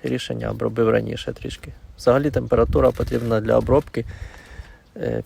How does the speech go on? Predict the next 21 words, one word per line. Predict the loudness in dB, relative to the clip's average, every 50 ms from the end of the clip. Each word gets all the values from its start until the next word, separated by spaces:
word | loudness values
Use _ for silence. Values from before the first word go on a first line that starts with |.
| -6
п'ять-п'ятнадцять | -2 0 0 0 0 -2 -6 -6 -4 -2 -4 -4 -4 -4 -6 -6
градусів. | -2 0 0 0 0 -2 -8 -8 -10 -10 -12 -12 -18 -20 -20 -12 -4
Зараз, | -2 0 0 0 -2 -4 -6 -8 -8 -6
е, | -4 -2 -2 -2 -2 -2 -4 -6 -6 -8 -10 -14 -18 _ _ _ _ -20 _ _ _ _ _ -20 -14 -8
ну, | -8 -6
сьогодні | -4 0 0 2 4 4 2 2 0 -6 -6
п'ятнадцять, | -4 -4 -6 -6 -2 -2 -2 -2 -2 -4 -8 -10
приблизно | _ -6 -6 -6 -2 0 0 0 0 -2 -6 -8 -8 -8 -8 -14 -12 -10
вісімнадцять. | -10 -10 -8 -6 -6 -2 -2 -2 -2 -4 -6 -10 -12 -12 -16 _ -20 -20 -20 -20 -20 -20 -20 -20 -10 -4
Непоганий | -4 -4 0 0 2 4 4 2 2 0 0
день | 0 0 0 0 0
був, | -2 0 0
але | 0 0 0
зараз | -2 -2 -2 -2 -2 -4 -4
уже | -4 -2 -2 -2
дощик, | -2 -2 -4 -4 -6 -10 -12 -10 -8
е, | -8 -8 -6
накрапає. | -6 -8 -8 -6 -8 -8 -4 -2 -4 -2 -2 -4 -6 -8 -10 -6 -4
Обробляємо | -4 0 0 0 2 4 6 8 8 6 4 2 -2
б-, | -4 -6 -6 -6
швидко. | -8 -4 -2 -2 -2 -2 -4 -6 -8 -8